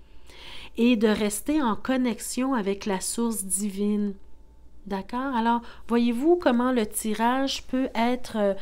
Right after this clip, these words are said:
interprété au niveau autant financier qu'au, au niveau spirituel, par exemple.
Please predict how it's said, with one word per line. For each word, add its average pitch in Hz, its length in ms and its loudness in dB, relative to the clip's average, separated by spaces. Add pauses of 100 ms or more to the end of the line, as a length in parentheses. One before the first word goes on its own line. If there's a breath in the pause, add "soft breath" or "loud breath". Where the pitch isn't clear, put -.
(220 loud breath)
interprété 233 800 0
au 247 120 4
niveau 208 420 2 (220)
autant 277 320 2
financier 233 760 0
qu'au, 240 280 2
au 214 180 0
niveau 208 400 2
spirituel, 226 840 -2
par 196 260 -2
exemple. 185 560 -4